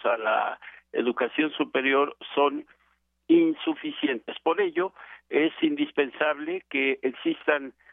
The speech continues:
eh, pues, fondos de contingencia para salvaguardar la función de estas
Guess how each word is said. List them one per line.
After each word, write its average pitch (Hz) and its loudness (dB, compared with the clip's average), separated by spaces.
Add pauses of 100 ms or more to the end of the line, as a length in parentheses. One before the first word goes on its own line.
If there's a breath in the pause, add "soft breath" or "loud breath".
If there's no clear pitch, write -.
(320 loud breath)
eh, 113 2
pues, 123 -2 (200)
fondos 220 4
de 151 2
contingencia 127 0
para 110 -2
salvaguardar 117 0 (400 loud breath)
la 127 2
función 135 -2
de 139 2
estas 127 2